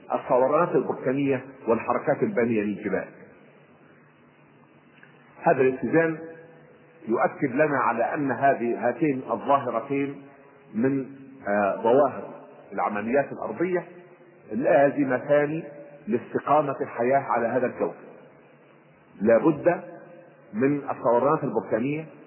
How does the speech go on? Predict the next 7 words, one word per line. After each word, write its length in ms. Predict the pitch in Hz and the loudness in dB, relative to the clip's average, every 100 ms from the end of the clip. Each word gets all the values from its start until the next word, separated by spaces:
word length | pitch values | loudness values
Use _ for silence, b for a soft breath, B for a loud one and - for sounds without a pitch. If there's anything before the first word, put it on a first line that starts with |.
| - - - - | -20 -20 -20 0
ولا 220 | 113 127 | 4 6
بد 460 | 151 156 147 160 160 - | 6 4 2 0 0 -4
من 120 | 117 | 0
الهزات 500 | 110 107 104 139 143 | 0 2 2 2 0
الأرضية، 500 | 151 107 113 127 143 - - - - - | -6 -8 -6 -6 -6 -12 -20 -20 -20 -10
ولا 240 | - 117 117 | 0 4 4
بد 380 | 127 143 127 | 4 0 0